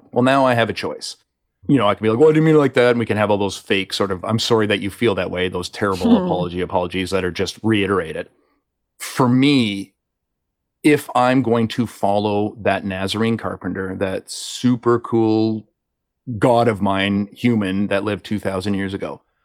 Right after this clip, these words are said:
Speaker 1: I don't have an option other than to be like, "I hear you. You're right." It is now my choice to value our friendship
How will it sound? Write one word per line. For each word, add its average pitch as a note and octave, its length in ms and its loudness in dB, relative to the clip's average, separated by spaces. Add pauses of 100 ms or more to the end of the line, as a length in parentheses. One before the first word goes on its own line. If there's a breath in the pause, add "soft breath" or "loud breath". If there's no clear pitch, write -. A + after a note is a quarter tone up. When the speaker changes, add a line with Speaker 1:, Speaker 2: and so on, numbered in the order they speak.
(260)
Speaker 1:
I A#2+ 200 2
don't A2+ 440 -4
have G2+ 600 -2
an G2 240 -6
option - 600 -4 (300)
other G2+ 260 0
than F#2+ 160 -4
to G2+ 120 -8
be F#2 220 -6
like, F#2 300 -8 (420)
"I G2 80 -2
hear F#2+ 200 0
you. F#2+ 220 -2 (500)
You're F#2 160 -6
right." F2+ 340 -2 (460)
It B2 180 -2
is A2 140 0
now G#2 160 0
my G2+ 200 0
choice G#2 580 -2 (200)
to A2+ 160 -4
value G#2+ 800 0 (560)
our B2 260 4
friendship - 640 0